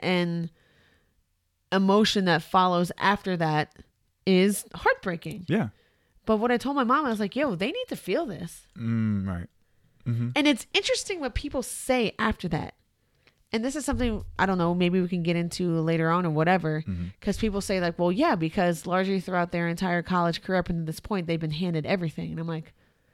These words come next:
Speaker 1: "Oh, that's the route we're gonna take."
Speaker 2: Hmm.
Speaker 1: And the way I take it from a coaching perspective is like, "No, they need to feel this,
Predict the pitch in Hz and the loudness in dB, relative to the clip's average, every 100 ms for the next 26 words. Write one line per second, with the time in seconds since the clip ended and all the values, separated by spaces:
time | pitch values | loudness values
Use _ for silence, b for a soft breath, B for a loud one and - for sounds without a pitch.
0 | _ _ _ _ _ _ _ _ _ - | _ _ _ _ _ _ _ _ _ -18
1 | - 214 214 247 240 240 226 208 233 - | -16 -14 -16 -18 -18 -18 -18 -14 -14 -14
2 | - 190 - 160 226 - 220 - 202 - | -16 -12 -12 -10 -12 -12 -14 -12 -12 -14
3 | - - _ 104 92 78 b b b b | -18 -20 _ -6 -6 -8 b b b b
4 | b - 233 208 202 208 - 240 403 - | b 2 4 6 4 4 6 6 4 2
5 | 180 180 185 175 170 294 349 269 202 - | -4 -4 -4 -4 0 2 2 0 0 0
6 | 170 190 185 196 208 202 240 226 147 - | 0 2 0 2 2 2 4 6 4 -4
7 | B B B - 240 277 247 254 233 196 | B B B 2 6 6 4 2 2 2
8 | 151 160 - | 0 -6 -14